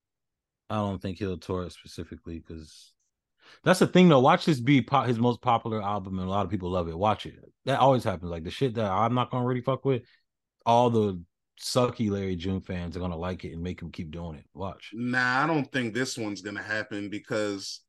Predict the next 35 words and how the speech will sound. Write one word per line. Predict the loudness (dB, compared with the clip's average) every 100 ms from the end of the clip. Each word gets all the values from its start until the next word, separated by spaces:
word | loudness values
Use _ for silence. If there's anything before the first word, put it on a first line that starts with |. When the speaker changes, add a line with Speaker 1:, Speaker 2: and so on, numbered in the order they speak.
| _ -10
Speaker 1:
'Cause | 4
Speaker 2:
well, | 6
I |
Speaker 1:
people, | 10 10
Speaker 2:
don't | 10 4 _ _
Speaker 1:
he | 6
fed | 6 8 10 10
all | 8 6 6
the | 6
loser | 6 8 6 6
fans | 0 0 -2 -2
that | -2 2
wanna | 2 4
hear | 4 4 4
him | 2 0 -2 _ _ _ 6
overly | 8 8 6 6 4
talk | 4 0 0
about, | 0 0 0 -2
like, | -6 -6
stocks | -4 -2 -2 -4 -10
and, | -8 -8 -6
like, | -6 -6 -8 _ _ _ _ _ -8
shit | -2 0
like | 2 0
that. | 0 -2 -4 -8
Like, | -6 0
that's | 2 4
what | 4
all | 4
the | 2
loser | 2 2 2 0
Larry | -2 -4 -6
June | -6 -8
fans | -8 -12 -12 -14 -14
like. | -14 -16